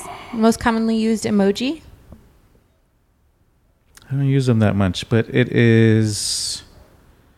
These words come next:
Speaker 2: the heart with my lovely fiance.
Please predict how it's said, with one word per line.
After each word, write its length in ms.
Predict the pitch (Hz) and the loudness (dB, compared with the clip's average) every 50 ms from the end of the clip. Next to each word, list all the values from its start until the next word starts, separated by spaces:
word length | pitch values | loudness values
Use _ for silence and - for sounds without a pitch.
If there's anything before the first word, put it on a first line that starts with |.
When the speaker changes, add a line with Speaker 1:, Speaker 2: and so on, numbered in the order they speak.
| _ _ _ _ _ _ _ _ _ _ _ _ _ _ _ _ _ _ _ _ _ _ _ | _ _ _ _ _ _ _ _ _ _ _ _ _ _ _ _ _ _ _ _ _ _ _
Speaker 2:
the 100 | - 156 | -6 -4
heart 380 | - - 196 233 214 - - - | -2 0 0 0 0 -2 -2 -4
with 180 | 156 - - | -4 -2 0
my 80 | 151 135 | 0 0
lovely 540 | 135 143 151 143 143 147 139 139 147 139 - - - - _ _ _ _ _ - _ _ - _ _ | 2 2 0 0 0 0 0 0 0 -2 -4 -10 -20 -20 _ _ _ _ _ -20 _ _ -20 _ _
fiance. 1120 | - 113 - - - - - 156 151 160 165 170 165 143 - - - - - - 113 101 | -20 -20 -20 -20 -20 -6 -2 0 2 2 2 2 2 0 -2 -2 -4 -4 -2 0 -2 -2